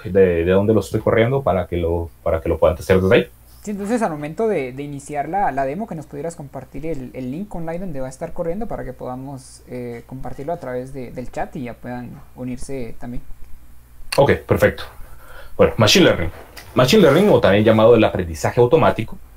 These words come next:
Speaker 1: es la rama de la inte-, de la inteligencia artificial que se encarga de desarrollar algoritmos y modelos para que las computadoras aprendan.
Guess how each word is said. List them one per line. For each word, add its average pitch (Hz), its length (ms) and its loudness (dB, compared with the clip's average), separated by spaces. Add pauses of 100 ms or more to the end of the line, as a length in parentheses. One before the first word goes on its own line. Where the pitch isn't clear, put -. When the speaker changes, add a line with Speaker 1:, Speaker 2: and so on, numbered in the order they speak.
(140)
Speaker 1:
es 131 120 2
la 139 120 6
rama 135 220 6
de 131 60 6
la 117 60 4
inte-, 98 360 -2 (160)
de 113 120 2
la 98 80 2
inteligencia 98 460 -2
artificial 143 500 0 (280)
que 120 100 2
se 98 120 -2
encarga 117 480 0
de 110 80 4
desarrollar 87 420 0
algoritmos 131 640 2 (100)
y 123 120 2
modelos 95 500 4 (440)
para 95 200 4
que 98 80 2
las 92 140 2
computadoras 95 580 -4
aprendan. 107 380 2